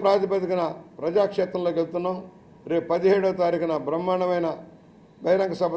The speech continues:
ద్వారా మిత్రపక్షాల ఐక్యతను వర్ధిల్లేలాగా కార్యాచరణతో బహిరంగ సభ జరగబోతుంది చిలకలూరిపేట దగ్గర. దాన్ని విజయవంతం చేయాలని అందరినీ కోరుతున్నాం.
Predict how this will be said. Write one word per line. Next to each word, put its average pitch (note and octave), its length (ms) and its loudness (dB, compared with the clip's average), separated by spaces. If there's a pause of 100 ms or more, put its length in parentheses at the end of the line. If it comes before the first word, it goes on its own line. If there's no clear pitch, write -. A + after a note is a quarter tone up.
ద్వారా E3 260 4 (840)
మిత్రపక్షాల F3 680 0 (180)
ఐక్యతను E3+ 400 -4
వర్ధిల్లేలాగా D#3 640 0 (200)
కార్యాచరణతో D#3+ 540 -2
బహిరంగ D#3 400 -2
సభ D3+ 80 -2 (100)
జరగబోతుంది D3 560 -2 (640)
చిలకలూరిపేట D#3 540 -2 (100)
దగ్గర. D#3+ 200 -2 (720)
దాన్ని D3+ 180 -2
విజయవంతం E3+ 520 0
చేయాలని D#3 460 0
అందరినీ D3+ 300 -4
కోరుతున్నాం. D3+ 540 -4